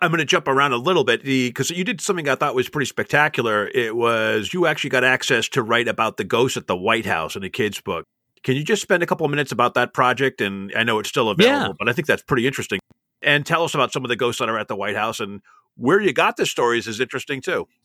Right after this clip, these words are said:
Speaker 2: Yeah, so that was a project I, um, oh my gosh, George W. Bush was president back then. And I called the White House, and I just called the main number. <laughs> And I said, uh, "Hey, yeah, I'm a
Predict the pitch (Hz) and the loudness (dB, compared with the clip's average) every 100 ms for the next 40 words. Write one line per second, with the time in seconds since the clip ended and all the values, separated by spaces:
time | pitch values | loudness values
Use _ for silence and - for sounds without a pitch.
0 | _ - 175 226 254 175 - 214 190 214 | _ 0 4 4 4 2 2 2 4 4
1 | 254 294 262 220 147 - 180 185 175 151 | 4 2 2 2 0 0 2 2 2 -2
2 | - - 139 135 139 131 120 113 95 87 | -4 0 2 4 4 4 0 -2 -8 -12
3 | _ - _ - - 120 95 117 107 - | _ -20 _ -16 -10 -8 -2 0 0 -2
4 | 104 127 160 208 - - 170 170 113 104 | -8 -2 2 2 2 2 4 4 2 0
5 | 98 - 101 - 117 104 95 87 101 92 | -2 -4 -8 -2 0 0 -4 -4 -2 -4
6 | - 85 80 - _ - 123 120 117 110 | -6 -10 -12 -20 _ 0 2 4 2 -2
7 | - _ _ _ _ _ 131 135 139 135 | -10 _ _ _ _ _ 2 4 4 2
8 | 123 _ _ - - 220 254 185 160 170 | -2 _ _ -14 0 2 2 2 2 2
9 | 135 98 95 - - _ 131 131 127 - | 0 -4 -4 -8 -12 _ -2 2 0 -2
10 | - 190 185 135 131 143 123 127 95 78 | -2 2 2 2 0 0 0 -2 -4 -10
11 | - _ _ - - - 208 - 175 - | -16 _ _ -6 -4 0 0 0 0 2
12 | 196 - 165 147 143 135 123 - - - | 0 0 0 0 2 2 2 -4 -20 -20
13 | - - 240 247 196 226 151 139 127 | -18 2 4 6 4 4 4 4 2